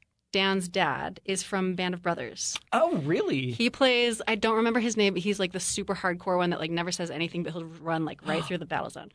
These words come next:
Speaker 2: It was such a good episode
Speaker 1: It was
Speaker 2: of
Speaker 1: so
Speaker 2: Band of,
Speaker 1: great.
Speaker 2: I sobbed through that. Okay, sorry,
Speaker 1: So,
Speaker 2: off track,
Speaker 1: and I'm
Speaker 2: but
Speaker 1: coming
Speaker 2: yeah.
Speaker 1: from him, it's like a place of respect, and now I'm like, "What are you doing?" <laughs> What, what, how
Speaker 2: Why?
Speaker 1: did you get here?
Speaker 2: Yeah.
Speaker 1: It's very weird.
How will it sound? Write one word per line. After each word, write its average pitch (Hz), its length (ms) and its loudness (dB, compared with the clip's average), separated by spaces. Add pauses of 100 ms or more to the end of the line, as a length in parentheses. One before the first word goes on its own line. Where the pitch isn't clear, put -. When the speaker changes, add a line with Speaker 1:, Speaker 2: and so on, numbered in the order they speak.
Speaker 2:
It 139 180 4
was 123 100 2
such 131 260 -2
a 123 40 -4
good 123 140 0
episode 127 400 0
Speaker 1:
It 127 40 6
was 131 140 8
Speaker 2:
of 127 60 2
Speaker 1:
so - 240 2
Speaker 2:
Band 131 180 4
of, 262 60 6
Speaker 1:
great. 277 140 4
Speaker 2:
I 151 220 4
sobbed 127 840 0
through 127 240 -2
that. - 220 -2
Okay, 123 240 -4 (160)
sorry, 113 420 -6
Speaker 1:
So, 285 200 6
Speaker 2:
off - 100 -2
track, 226 260 -2
Speaker 1:
and 285 140 6
I'm 294 140 2
Speaker 2:
but 285 80 2
Speaker 1:
coming 302 180 6
Speaker 2:
yeah. 247 140 2
Speaker 1:
from 254 200 2
him, 269 220 4
it's 220 140 0
like 226 120 2
a 196 60 2
place 214 260 0
of 196 120 0
respect, 185 500 2
and 190 80 0
now 185 80 2
I'm 185 120 2
like, 170 200 -4 (460)
"What - 140 2
are 262 40 4
you 494 120 8
doing?" 330 480 8
<laughs> 494 40 8 (880)
What, 277 240 2
what, 262 160 8 (100)
how - 240 4
Speaker 2:
Why? - 180 6
Speaker 1:
did 254 80 2
you - 60 0
get - 140 6
here? 254 320 2
Speaker 2:
Yeah. 208 220 4
Speaker 1:
It's 214 100 8
very 233 140 6
weird. 185 160 2